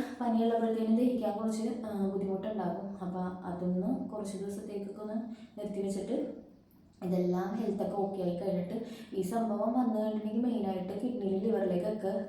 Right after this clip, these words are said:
കയറി പിടിക്കും. അപ്പോൾ അത് അത്രയും കൂടി പോകാതിരിക്കാൻ എല്ലാവരും ശ്രദ്ധിക്കുക കേട്ടോ. ഒരു പനി വന്നിട്ടുണ്ടെന്നുണ്ടെങ്കിൽ ഞങ്ങൾ, നിങ്ങളുടെ അടുത്തൊക്കെ, ഏഹ്, എവിടെയെങ്കിലുമൊക്കെ ഇങ്ങനെ ഡെങ്കു റിപ്പോർട്ട് ചെയ്തിട്ടുണ്ടെങ്കിൽ ഏത് ഹോസ്പിറ്റലാണ് കാണിക്കുന്നത് അവിടെ just ഒന്ന്, ഒന്ന് നമുക്കൊരു സമാധാനത്തിന് വേണ്ടിയിട്ട് ഒന്ന് ഡെങ്കു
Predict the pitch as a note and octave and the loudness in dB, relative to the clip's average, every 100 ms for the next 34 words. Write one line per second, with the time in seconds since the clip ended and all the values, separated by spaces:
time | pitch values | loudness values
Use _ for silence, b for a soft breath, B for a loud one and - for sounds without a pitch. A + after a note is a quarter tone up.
0 | G#3 G3 - A3 F3+ F3 F3 F3 F3+ F3+ | 0 2 2 0 0 -2 -2 -2 0 -2
1 | F#3 F3+ F3+ A#3 G3+ G3 A3+ A3 G3+ A3+ | 0 0 0 0 0 0 -2 -2 -2 -2
2 | G#3+ G#3 G3 F3 F3+ - A3 F3+ F3 F3+ | -2 -2 0 0 0 -2 -4 -6 -4 -2
3 | F#3 B B - F#3 F#3 A3+ G#3 G#3 A3+ | -2 B B 0 2 4 2 2 2 2
4 | G#3+ - A3+ G3 G#3 G#3 F#3+ F#3+ G3 F#3 | 2 2 2 2 0 0 0 0 0 -2
5 | F3+ F3+ F#3 G#3 - F#3+ F#3 F#3 G3+ - | 0 2 4 2 0 -2 -4 -4 -4 -6
6 | - F#3+ F#3 F3+ F#3 F#3 F3+ F3+ F3+ G3 | -10 -6 -2 0 2 2 4 2 2 0
7 | G#3+ G#3 G3+ G#3 F#3+ G3+ G#3+ F3+ F#3+ G3+ | -2 -4 0 2 4 2 2 0 0 0
8 | G3 G3 F3 E3 A3 F#3+ F3+ A3 A3+ A3 | 0 0 0 0 -2 -2 0 0 0 -2
9 | G3 G#3+ A3 A3 G#3+ F#3 F3 F3+ F3 - | -2 -2 -2 -2 -2 0 0 0 0 -2
10 | - - - F3 - - B3 A#3+ A3 - | -4 -8 -8 -8 -10 -6 0 2 2 0
11 | - - F#3 G3+ B3+ B B B F#3 F#3+ | -4 -4 0 2 0 B B B -2 0
12 | A3 C#4 C#4+ D4 C4 A3 A3+ A3 A3 A3 | 2 2 6 6 6 2 2 0 -2 -2
13 | G#3 F#3+ B3+ G#3+ F#3 F#3+ F3+ F3+ - - | -2 -2 0 0 2 2 2 2 0 -6